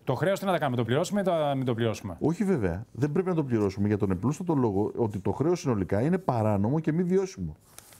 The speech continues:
Speaker 1: Ναι.
Speaker 2: Δεν μπορούμε να, να, να, δεν μπορούμε να, να ελιχθούμε στα πλαίσια του χρέους αυτού.
Speaker 1: Ο κύριος Κώστας από τον Πειραιά. Καλησπέρα, κύριε Κώστα. Λέει, "Τι γνωρίζετε, κύριε Καζάκη, για τις offshore των τραπεζών που έχουν αποθηκεύσει", λέει, "τα πλεονάσματά τους;"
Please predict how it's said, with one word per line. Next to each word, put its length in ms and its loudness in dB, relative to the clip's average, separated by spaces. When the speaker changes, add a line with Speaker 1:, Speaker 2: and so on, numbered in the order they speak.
Speaker 1:
Ναι. 160 -2
Speaker 2:
Δεν 140 2
μπορούμε 440 2
να, 180 -2
να, 160 2
να, 180 0
δεν 160 0
μπορούμε 300 2
να, 320 2
να 120 4
ελιχθούμε 840 0
στα 160 -2
πλαίσια 260 0
του 100 -6
χρέους 260 0
αυτού. 240 -12
Speaker 1:
Ο 60 -10
κύριος 280 -2
Κώστας 380 -4
από 180 -2
τον 160 -4
Πειραιά. 500 0
Καλησπέρα, 420 -2
κύριε 180 -2
Κώστα. 400 -4
Λέει, 220 -2
"Τι 140 -2
γνωρίζετε, 400 0
κύριε 220 0
Καζάκη, 500 -2
για 200 -2
τις 240 -4
offshore 460 -2
των 180 -2
τραπεζών 720 -2
που 100 -2
έχουν 180 0
αποθηκεύσει", 640 -2
λέει, 200 0
"τα 160 -2
πλεονάσματά 640 -2
τους;" 260 -18